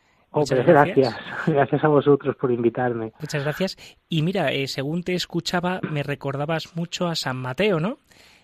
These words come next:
Speaker 2: Eh,
Speaker 1: Sí. <laughs>
Speaker 2: ¿quién, quién te miró con misericordia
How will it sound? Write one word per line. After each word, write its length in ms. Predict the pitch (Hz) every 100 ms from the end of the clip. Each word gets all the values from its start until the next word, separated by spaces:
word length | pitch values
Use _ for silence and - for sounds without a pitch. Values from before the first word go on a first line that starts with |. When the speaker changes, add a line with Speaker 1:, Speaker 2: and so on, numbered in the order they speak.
| _ -
Speaker 2:
Eh, 420 | 160 151 147 -
Speaker 1:
Sí. 260 | 127 120 151 -
<laughs> 260 | 196 - 214
Speaker 2:
¿quién, 380 | 180 220 262 240 _
quién 200 | 175 196
te 180 | - 220
miró 360 | 208 196 196 180 - - - - _
con 220 | 160 160
misericordia 1000 | 151 - 139 139 - 170 190 202 233 277